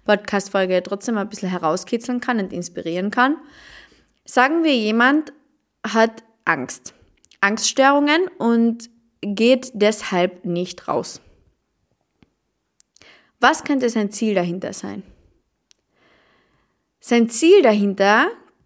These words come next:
könnte zum Beispiel sein, dass dieser Mensch vielleicht nicht rausgeht, weil er sich denkt, „Ja, wenn ich dann rausgehe,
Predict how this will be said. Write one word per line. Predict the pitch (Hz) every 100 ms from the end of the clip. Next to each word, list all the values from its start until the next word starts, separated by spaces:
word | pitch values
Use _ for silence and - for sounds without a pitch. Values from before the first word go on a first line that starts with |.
| _ -
könnte | 240 262 415
zum | - 254
Beispiel | 233 214 - 185
sein, | 180 170 165 185 311 - _ _ _ _ _ _ _
dass | 233 247 247 -
dieser | 214 208 226 254
Mensch | 294 466 -
vielleicht | 226 196 196 -
nicht | 269 381 -
rausgeht, | 226 294 - 190 214 262 - _ _ _ _ _ -
weil | 311 330
er | 247
sich | - 190
denkt, | 202 202 247 349 - - _ _ _ _ _ _ _ _ _ _ _ _ _
„Ja, | - 226 233 254 254 - _ _ _ _ _ _
wenn | 202 208
ich | 208
dann | 190
rausgehe, | 185 185 226 - 269 269